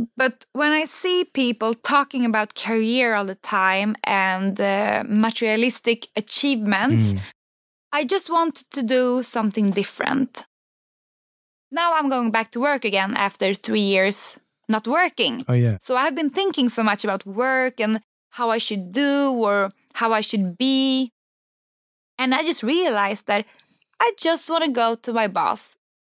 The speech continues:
Speaker 1: I just wanna do what he wants me to do. And I'm not, I don't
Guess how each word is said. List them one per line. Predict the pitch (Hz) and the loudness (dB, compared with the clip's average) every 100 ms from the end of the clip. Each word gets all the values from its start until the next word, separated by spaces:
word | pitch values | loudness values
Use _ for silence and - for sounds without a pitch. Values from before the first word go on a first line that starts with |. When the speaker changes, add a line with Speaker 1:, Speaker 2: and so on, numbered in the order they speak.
| _ | _
Speaker 1:
I | - 302 | -4 0
just | 403 415 | 0 0
wanna | 392 349 320 - - _ _ _ _ _ | 0 2 0 -2 -8 _ _ _ _ _
do | 214 262 294 302 285 | -2 0 2 2 2
what | 247 240 - - | 0 0 -6 -16
he | - 262 | -6 -2
wants | 233 226 - | 0 -2 -2
me | 226 | -2
to | 220 | -2
do. | 185 185 165 320 415 _ _ _ _ _ _ _ | 0 2 2 0 -4 _ _ _ _ _ _ _
And | 269 269 269 262 254 - _ - _ _ - | -2 2 2 0 -2 -8 _ -20 _ _ -2
I'm | 370 427 466 | 0 2 0
not, | - _ - - - _ _ _ _ - - _ - | 0 _ -4 -4 -4 _ _ _ _ -20 -20 _ -2
I | 370 | 0
don't | 494 | 2